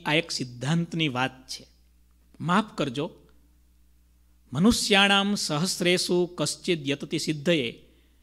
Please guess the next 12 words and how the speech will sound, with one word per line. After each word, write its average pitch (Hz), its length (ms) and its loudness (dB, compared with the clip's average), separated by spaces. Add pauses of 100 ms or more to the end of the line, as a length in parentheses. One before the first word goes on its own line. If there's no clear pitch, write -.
(260)
યતતામપી 208 560 2
સિદ્ધાનામ 175 720 2
કશ્ચિન 170 640 -2
મામ 151 340 0
વેત્તિ 156 380 0
તત્વતઃ." 156 680 -6 (540)
ગીતામાં 170 580 0
ભગવાન 143 440 -2
શ્રી 151 200 -6
કૃષ્ણ 147 340 -8
કહે 147 240 -4
છે, 143 260 -6